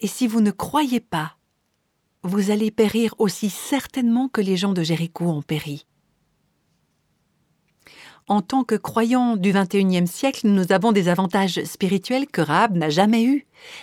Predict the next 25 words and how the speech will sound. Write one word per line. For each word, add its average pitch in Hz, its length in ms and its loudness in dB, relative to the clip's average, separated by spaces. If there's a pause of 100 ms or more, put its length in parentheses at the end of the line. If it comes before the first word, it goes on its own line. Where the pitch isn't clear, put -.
Nous 196 180 4
avons 254 380 2
la 185 120 0
parole 175 340 0
de 175 100 2
Dieu. 156 340 0 (460)
La 180 80 2
parole 254 360 2
qui - 140 0
nous 196 120 6
dit, 240 300 0
par 190 180 0
exemple, 185 500 -2
dans 165 320 0
deux 180 200 0
Pierre 214 300 -2
chapitre 175 400 -6
trois, « 202 400 -4 (540)
Les 180 160 4
cieux 311 480 0
et 226 100 2
la 214 140 0
terre 220 400 -2
d'à 185 120 2
présent 190 440 -2